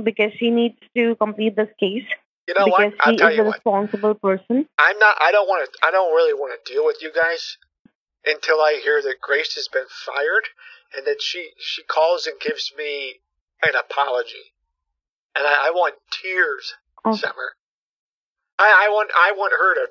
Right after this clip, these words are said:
Speaker 2: pay for what she's done. O-, otherwise, you're hearing from my lawyer.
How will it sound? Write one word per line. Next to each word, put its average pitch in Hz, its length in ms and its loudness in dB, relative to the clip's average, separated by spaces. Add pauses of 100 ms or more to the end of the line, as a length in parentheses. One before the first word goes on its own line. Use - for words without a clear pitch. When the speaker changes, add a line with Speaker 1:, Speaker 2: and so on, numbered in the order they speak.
(180)
Speaker 2:
pay 180 300 -2 (100)
for 139 160 -6
what 135 180 -2
she's 135 400 -16
done. - 220 -14 (920)
O-, 165 380 2
otherwise, 175 360 0
you're 170 140 -2
hearing 165 280 0
from 147 140 -2
my 123 180 0
lawyer. 120 400 -4